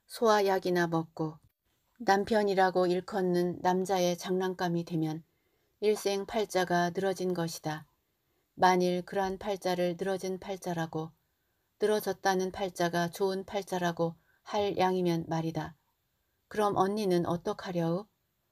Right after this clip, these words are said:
허 선생은 시골 가셔서 농촌 사업을 하시는데 언니는 서울 혼자 있수? 하고 순례는 아까보다 원기를 회복한 모양이었다.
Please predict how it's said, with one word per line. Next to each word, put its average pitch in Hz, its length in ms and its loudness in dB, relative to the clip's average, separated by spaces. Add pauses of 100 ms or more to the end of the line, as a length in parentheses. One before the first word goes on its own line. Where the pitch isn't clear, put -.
(140)
허 269 80 0
선생은 262 500 0
시골 240 240 4
가셔서 175 580 -4 (440)
농촌 214 420 -2
사업을 196 500 0
하시는데 170 640 -4 (480)
언니는 202 560 0
서울 196 360 -2 (100)
혼자 226 240 -2
있수? 196 400 -6 (1120)
하고 208 320 2
순례는 196 600 0 (440)
아까보다 190 600 2
원기를 196 480 0
회복한 196 460 -4
모양이었다. 165 720 -2